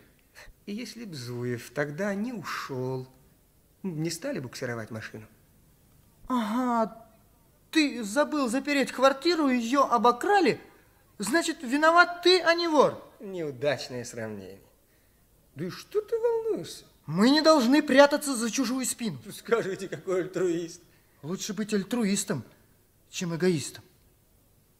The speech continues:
Speaker 2: Мы должны написать заявление. В аварии виноват не Зуев, а мы.
Speaker 1: Крош, ты смешон.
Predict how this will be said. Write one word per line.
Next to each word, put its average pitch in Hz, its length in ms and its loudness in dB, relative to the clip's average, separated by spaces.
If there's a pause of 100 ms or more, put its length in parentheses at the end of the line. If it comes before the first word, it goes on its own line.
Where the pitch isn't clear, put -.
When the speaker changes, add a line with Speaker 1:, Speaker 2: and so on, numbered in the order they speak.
(1300)
Speaker 2:
Мы 302 180 6
должны 269 320 8
написать 226 400 2
заявление. 170 520 2 (600)
В 165 100 2
аварии 226 340 8
виноват 196 420 0
не 160 100 -2
Зуев, 339 340 2 (120)
а 262 120 2
мы. 160 320 -2 (320)
Speaker 1:
Крош, 135 640 -4
ты 220 160 -6
смешон. 175 800 -4